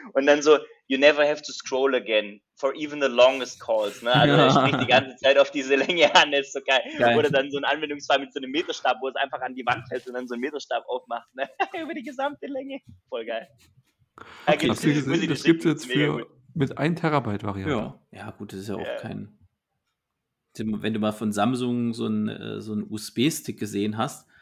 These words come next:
Speaker 2: mit U-S-B-C mit ein Terabyte, finde ich jetzt nicht so
Speaker 3: Aber wel-,
Speaker 2: impressive.
Speaker 3: welches ist das jetzige? Guck mal, das jetzige wird billiger. Das kostet dann fünf neunundneunzig.
Speaker 1: Ja, genau. Das jetzige wird
Speaker 2: Aber es ist
Speaker 1: billiger.
Speaker 2: nicht das
Speaker 1: Bei
Speaker 2: Pro.
Speaker 1: rechten
Speaker 2: Es
Speaker 1: sind
Speaker 2: gibt
Speaker 1: teuren.
Speaker 2: das, es gibt diese
Speaker 3: Das
Speaker 2: Pros halt einfach nicht mehr, ne?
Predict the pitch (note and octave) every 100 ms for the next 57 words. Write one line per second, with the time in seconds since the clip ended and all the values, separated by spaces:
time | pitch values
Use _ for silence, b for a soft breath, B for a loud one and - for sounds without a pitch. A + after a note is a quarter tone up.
0 | b - - B2 B2 - G#2+ G#2+ C3+ C3+
1 | A2+ F2+ G2+ A2+ A2 G2 A2+ C#3 _ _
2 | _ _ _ _ _ _ _ _ _ _
3 | _ _ - G#2+ G2+ G2+ A2+ G#2+ A2 A2
4 | - C3+ - B2+ F#3 A3 - - - B2+
5 | C#3 F#3 - F#3+ A#3 G#3 A#2+ A2+ F#3 -
6 | G3+ F#3+ D3 G3+ G3 B2+ G2+ - - E3
7 | D#3+ C#3+ - G3 - E3 D#3+ D#3+ D#3+ -
8 | - - _ _ _ _ _ _ B2 C#3+
9 | A#2 - _ _ _ _ _ _ B2+ -
10 | A2 - B2+ D#3 G#3 G#3+ G3+ - B2 A#2
11 | G#2 A#2+ B2+ A#2 - A2+ G#2+ - _ _
12 | b b - - - D#3+ D#3+ - - D3
13 | C3 A#2 G2 - G#2+ G2 - G2+ G2+ B2+